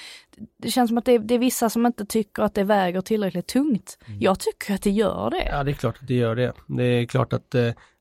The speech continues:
Speaker 2: små saker kan göra stor skillnad och bara som du säger att han har haft flera av de här spelarna tidigare när de var yngre. Det är ju en jätte, jätte, jättefördel
Speaker 1: Mm.
Speaker 2: att han har haft Pogba och basat över honom, varit hans ledare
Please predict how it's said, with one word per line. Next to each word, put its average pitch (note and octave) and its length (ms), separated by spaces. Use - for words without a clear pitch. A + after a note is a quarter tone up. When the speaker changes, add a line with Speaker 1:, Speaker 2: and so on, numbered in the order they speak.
Speaker 2:
små C#3+ 320
saker C3 380
kan B2+ 140
göra A#2+ 160
stor B2 220
skillnad B2 560
och A2+ 220
bara B2+ 180
som B2+ 160
du B2+ 60
säger B2+ 340
att A2+ 180
han A#2 80
har A#2 80
haft - 340
flera A#2 220
av A2 80
de A2 140
här A2+ 80
spelarna A2 600
tidigare A2 600
när G#2+ 140
de G#2+ 200
var G#2 140
yngre. A#2 400
Det A2 100
är A#2 140
ju A2 200
en G#2+ 120
jätte, C3 460
jätte, A#2 400
jättefördel A#2 960
Speaker 1:
Mm. A#2 120
Speaker 2:
att - 160
han B2 180
har B2 60
haft B2+ 300
Pogba A#2+ 480
och C#3 120
basat C#3 600
över A#2+ 200
honom, A#2 600
varit B2+ 200
hans A#2+ 220
ledare B2 680